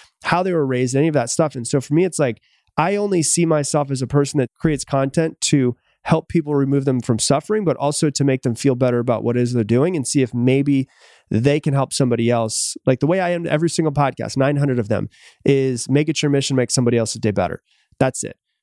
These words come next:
That's all I wanna do. And if I can keep preaching that to other people, I think the world will start to become a better place. Where it's gonna be in five years, I don't know, but it's gonna be pretty damn big. That's all I know. From,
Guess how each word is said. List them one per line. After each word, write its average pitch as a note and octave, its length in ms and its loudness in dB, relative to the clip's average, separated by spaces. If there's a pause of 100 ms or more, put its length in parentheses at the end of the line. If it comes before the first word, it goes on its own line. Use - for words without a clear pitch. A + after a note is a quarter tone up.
That's C3+ 180 2
all D#3 140 0
I - 20 -2
wanna F3+ 220 -2
do. C#3+ 180 2
And C3+ 80 0
if B2+ 80 -4
I C3+ 80 2
can C#3 140 -2
keep - 160 0
preaching C#3+ 380 0
that D3 180 0
to - 100 -4
other B2+ 160 0
people, E3+ 340 2
I C#3 100 0
think C#3 180 -2
the B2+ 80 2
world B2 180 2
will B2 60 -6
start B2+ 220 -2
to - 40 -12
become B2 220 0
a A#2 60 2
better A#2 260 0
place. D3 440 -2 (540)
Where C#3 160 4
it's D#3 140 -4
gonna F3 100 0
be E3 140 2
in F3 80 -4
five F#3 240 -2
years, A3 260 -4 (160)
I E3 60 2
don't G3 180 0
know, G#3 160 0
but D#3+ 80 -10
it's D#3 120 -6
gonna F#3+ 120 0
be F3+ 60 -4
pretty A#3+ 180 0
damn F#3 240 0
big. C3+ 240 -2
That's D3 220 0
all F3+ 120 0
I D#3+ 80 -2
know. D3+ 220 0
From, D3+ 300 -2